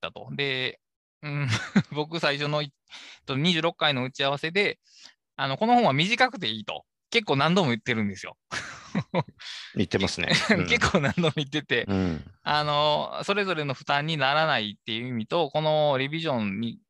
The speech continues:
Speaker 1: の、その、通底するテーマっていうのがあまりにも巨大であるから、まずその、小さい叩き台というか、断片を出すから、そんな長くならなくていいよという気持ちで、もう、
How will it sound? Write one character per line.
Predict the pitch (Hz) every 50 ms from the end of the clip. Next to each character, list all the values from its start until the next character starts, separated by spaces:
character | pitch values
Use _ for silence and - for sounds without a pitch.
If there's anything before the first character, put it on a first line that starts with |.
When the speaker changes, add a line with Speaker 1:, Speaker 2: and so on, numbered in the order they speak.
| _ _
Speaker 1:
の、 | 123 131 139 131 120 104 113
そ | - 135 117
の、 | 113 110 107 104 104 101 98 107 117
通 | - 151
底 | 143 147 143
す | 139 147
る | 139
テ | - 175 165
ー | 135
マ | 113 107
っ | 107
て | - - 101
い | 98
う |
の | 107 104
が | 123 120 113 113
あ | 147 175
ま | 190 196
り | 190 208
に | 208 208
も | 180 135
巨 | - - 120 117
大 | 127 123 127 127
で | 139 165 165
あ | 131
る | 107 101
か | - 87 104
ら、 | 110 110 95 - -
ま | 131 180 208
ず | 196 180 156
そ | 156 151
の、 | 143 139 139 139 - - _ _ _ _ _ _ 190 208 _ -
小 | - 196 196
さ | 175 - 170 131
い | 101 90 85 - _ _ _ _ _ _ _ _ _
叩 | _ 135 127 143 139
き | - 131
台 | 135 139 147
と | 147 127
い | 107
う | 104 104
か、 | - 92 87 80
断 | 113 127 131 139 143 135
片 | - 156 147 147 156
を | 160 131
出 | 110 107 107
す | - -
か | - - 117
ら、 | 120 147 165 147 98 - - -
そ | 127 151
ん | 156
な | 156
長 | 147 147 147 151 156 147
く | - 117
な | 104 107
ら | 110 113
な | 117 107
く | -
て | - 98
い | 95 107 110 120
い | 117
よ | 107 107 107 107 107 104
と | - 87
い | 85 87 90 90
う | 90 90
気 | - -
持 | 92 90
ち | - - -
で、 | 85 85 76 - -
も | 107 120 127 123 123 127
う、 | - -